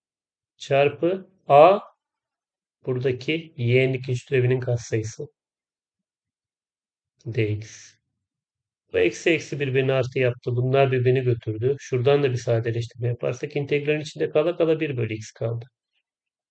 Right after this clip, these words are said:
O da ln mutlak değer x. Bunlara artı c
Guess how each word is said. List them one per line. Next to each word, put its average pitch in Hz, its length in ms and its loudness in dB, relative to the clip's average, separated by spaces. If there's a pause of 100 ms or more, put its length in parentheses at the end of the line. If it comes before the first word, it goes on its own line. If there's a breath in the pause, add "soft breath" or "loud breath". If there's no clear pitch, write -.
O 131 160 -2
da - 300 -2 (640)
ln 123 500 0 (500)
mutlak 120 480 -2
değer 117 200 0
x. 117 160 -4 (1200)
Bunlara 175 360 4
artı 147 420 4
c 147 300 4